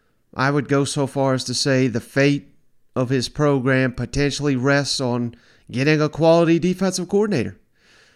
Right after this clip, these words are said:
And that's a mouthful right there. But Barry Odom,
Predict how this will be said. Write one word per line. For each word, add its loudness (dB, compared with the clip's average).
And 2
that's 0
a 0
mouthful 2
right -2
there. -2
But 0
Barry 2
Odom, 2